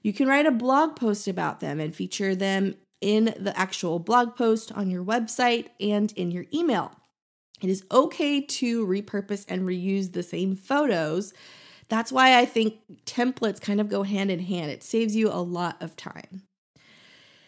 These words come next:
The fourth tip I have for you is that customers favor a resource that is professional and captivating in appearance, but also outstanding in the actual resource and the value they're getting in order to use it for their classroom.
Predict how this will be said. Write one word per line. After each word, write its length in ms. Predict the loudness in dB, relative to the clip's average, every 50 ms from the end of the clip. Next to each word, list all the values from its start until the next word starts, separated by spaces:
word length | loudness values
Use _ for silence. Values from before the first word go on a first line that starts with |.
| _ _ _ _ _
The 120 | 2 2 2
fourth 420 | 2 2 2 4 4 4 4 2
tip 200 | 0 0 0 2 2
I 80 | 2 2
have 320 | 0 0 -2 -4 -4 -6
for 200 | -6 -6 -4 -4
you 500 | -2 -2 -2 -2 -2 -2 -4 -4 -6 -8 _
is 240 | -4 -2 -2 -2 -2
that 400 | -2 0 0 0 -2 -4 -8 _
customers 680 | -6 -2 -2 -2 -2 -2 -2 0 0 0 0 -2 -2 0
favor 280 | 0 0 2 2 0
a 120 | 2 2 0
resource 480 | 0 0 -2 -2 -2 -4 -4 -4 -4
that 200 | -4 -2 0 0
is 120 | 0 -2 -4
professional 680 | -6 -8 -8 -6 -6 -6 -4 -4 -2 -2 -2 -2 -2 -2
and 120 | -2 -4 -4
captivating 800 | -4 -6 -8 -8 -8 -8 -6 -4 -2 -2 -2 -2 -2 -2 -4
in 140 | -4 -6 -8
appearance, 920 | -8 -10 -14 -10 -4 -2 0 0 0 0 0 -2 -4 -4 -6 -8 -8 -8 -12 _ _ _ _ _ 0
but 140 | 2 6
also 520 | 8 8 8 8 6 4 2 4 4 2 2
outstanding 1000 | 2 2 2 2 0 -4 -8 -8 -6 -4 -2 0 0 2 2 2 2 2 2 2 2
in 120 | 4 4
the 200 | 4 2 0 -2 -2
actual 540 | 0 0 0 0 -2 -6 -4 -2 -2 -2 -2
resource 720 | -2 -2 -2 -2 -2 -2 -2 -2 0 0 -2 -2 -6 -8 -14 -18 -20 -20 -20 -12 _
and 100 | 0 2
the 80 | 2 2
value 520 | 0 0 0 2 2 2 2 2 2 0
they're 220 | 0 0 -2 -4 -4
getting 400 | -6 -6 -6 -4 -4 -4 -4 -4
in 140 | -6 -8 -8
order 320 | -6 -6 -6 -4 -4 -6
to 440 | -8 -6 -4 -4 -2 -2 -4 -4 -6
use 340 | -8 -4 -2 -2 -2 -2 -4
it 160 | -6 -8 -8
for 200 | -8 -6 -6 -6
their 140 | -6 -8 -12
classroom. 600 | -12 -12 -12 -12 -12 -14 -14 -16 -16 -18 -18